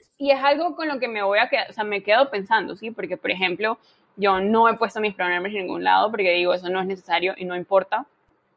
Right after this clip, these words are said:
pero, pero me quedo pensando con el tema de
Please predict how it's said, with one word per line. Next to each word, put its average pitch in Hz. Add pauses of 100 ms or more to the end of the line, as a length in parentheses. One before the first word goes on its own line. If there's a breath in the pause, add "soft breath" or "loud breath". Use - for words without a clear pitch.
(380)
pero, 220 (180)
pero 220
me 208
quedo 202
pensando 196
con 208
el 196
tema 180
de 190